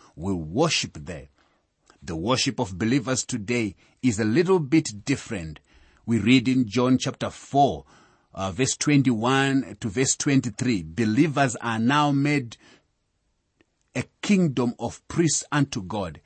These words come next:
and they are not to serve him in an earthly sanctuary, but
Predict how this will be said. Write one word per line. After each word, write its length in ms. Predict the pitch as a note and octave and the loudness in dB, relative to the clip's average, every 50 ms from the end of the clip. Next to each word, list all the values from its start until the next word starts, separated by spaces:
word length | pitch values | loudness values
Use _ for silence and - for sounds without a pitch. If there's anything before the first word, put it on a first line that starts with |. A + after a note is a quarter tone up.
| _ - _ _ - | _ -20 _ _ -4
and 160 | A#2+ A2+ G2 | -2 -2 -2
they 140 | F#2+ A#2 A2+ | -2 -2 0
are 120 | A2 A#2 | 0 2
not 200 | A2+ B2+ E3+ E3+ | 4 4 4 2
to 200 | - - - C#3+ | 2 -2 -4 -2
serve 340 | A#2 - - - F#3 F3+ C#3+ | 0 0 0 0 0 0 0
him 220 | A#2+ A#2+ B2+ A#2+ B2 | 0 0 0 0 0
in 220 | - D3+ D#3 D3 | 0 2 2 2
an 180 | C3+ B2+ B2 - - | 2 2 0 0 0
earthly 320 | - E3+ D3+ - C#3+ C#3 C3+ | 0 0 0 0 -2 -2 0
sanctuary, 560 | - - C#3+ B2+ B2 G#2 - A2+ G2+ F#2 F#2 | 0 0 -2 -2 -2 -4 -6 -8 -8 -8 -8
but 220 | D#2+ - G2+ G2 | -8 -8 -8 -8